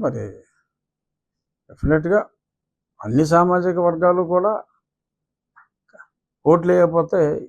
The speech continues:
ఈ ఇంత పెద్ద విజయం రాదు. So ఆ ఓట్లు అన్ని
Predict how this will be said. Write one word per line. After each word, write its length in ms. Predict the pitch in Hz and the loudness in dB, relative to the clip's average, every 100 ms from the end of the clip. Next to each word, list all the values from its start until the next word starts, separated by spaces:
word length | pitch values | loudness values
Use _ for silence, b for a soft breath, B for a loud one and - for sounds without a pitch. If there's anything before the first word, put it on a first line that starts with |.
| 151 160 | -6 -2
ఈ 40 | 165 147 143 - _ _ _ _ _ 147 | 0 -2 -2 -8 _ _ _ _ _ -4
ఇంత 100 | 151 147 | -2 2
పెద్ద 160 | 151 160 156 | 2 2 2
విజయం 300 | 147 165 131 - _ _ _ _ _ _ _ _ _ _ - | 2 2 0 -8 _ _ _ _ _ _ _ _ _ _ -10
రాదు. 380 | 117 131 147 151 - _ _ _ _ _ _ _ _ _ | 4 6 6 2 -6 _ _ _ _ _ _ _ _ _
So 100 | 269 233 208 | 0 4 4
ఆ 40 | 196 208 | 6 4
ఓట్లు 280 | 196 214 202 - - 143 | 4 0 0 -4 -8 -2
అన్ని 340 | 180 190 | 2 2